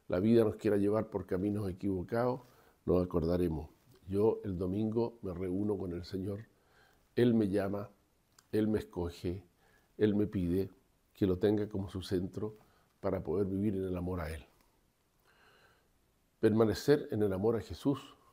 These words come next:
significa sobre todo reconocerlo, reconocerlo como el Hijo de Dios vivo, reconocer al Padre Celestial y dejar que el Espíritu Santo,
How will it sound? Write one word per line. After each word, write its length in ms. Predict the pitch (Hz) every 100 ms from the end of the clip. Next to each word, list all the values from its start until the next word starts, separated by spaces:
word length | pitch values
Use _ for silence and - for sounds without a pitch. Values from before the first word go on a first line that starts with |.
| _
significa 500 | - 92 92 107 -
sobre 320 | 98 95 87
todo 400 | 92 113 123 131 - -
reconocerlo, 840 | 90 - 95 92 - 90 76 69 - _ _ _ _ _ _ -
reconocerlo 760 | 92 92 92 - 120 127 120
como 360 | - 92 95 -
el 140 | 92
Hijo 260 | 110 110 95
de 80 | 95
Dios 180 | 98 101
vivo, 380 | 127 127 135 - _ - - _ -
reconocer 460 | 95 87 85 110 110
al 120 | -
Padre 280 | 104 104 92
Celestial 640 | 78 76 - 104 107 - -
y 100 | 98
dejar 320 | 90 127 135
que 80 | 123
el 80 |
Espíritu 420 | 98 - 120 113 98
Santo, 540 | - 107 90 92